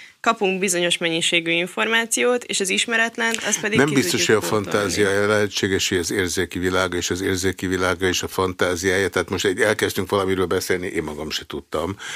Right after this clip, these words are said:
Speaker 2: E, ezek azért nem, e, ugyanazok a... Tehát nem ugyanon-, onnan vesszük ki, ugyanabból a tányérból.
Speaker 1: Nem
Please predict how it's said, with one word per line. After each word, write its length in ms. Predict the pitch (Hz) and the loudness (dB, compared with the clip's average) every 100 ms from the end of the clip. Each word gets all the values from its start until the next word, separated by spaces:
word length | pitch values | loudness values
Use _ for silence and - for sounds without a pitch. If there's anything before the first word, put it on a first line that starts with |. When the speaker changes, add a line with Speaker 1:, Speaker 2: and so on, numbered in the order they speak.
| - | -10
Speaker 2:
E, 100 | - | 0
ezek 480 | 87 87 85 87 87 | 0 2 2 0 0
azért 340 | 90 87 87 - | 0 2 0 0
nem, 380 | 92 90 85 - | -2 0 -2 -4
e, 240 | 85 82 | -2 -2
ugyanazok 640 | 87 87 82 76 73 73 - | -2 -2 0 0 -4 -6 -2
a... 420 | 78 76 76 80 | 0 0 0 -2
Tehát 200 | 80 76 | -4 -4
nem 160 | 92 87 | -2 -2
ugyanon-, 440 | 78 82 78 76 | -2 -2 -2 -6
onnan 400 | 71 82 82 76 | -2 -2 -2 -4
vesszük 420 | 73 71 - 76 - | -4 -4 -4 -6 -8
ki, 120 | 78 | -6
ugyanabból 520 | 76 78 80 78 78 | -4 -4 -6 -6 -6
a 260 | 73 73 78 - - | -4 -6 -8 -10 -10
tányérból. 760 | 78 71 - - - - - - | -6 -6 -6 -8 -10 -12 -12 -4
Speaker 1:
Nem 180 | 277 | 0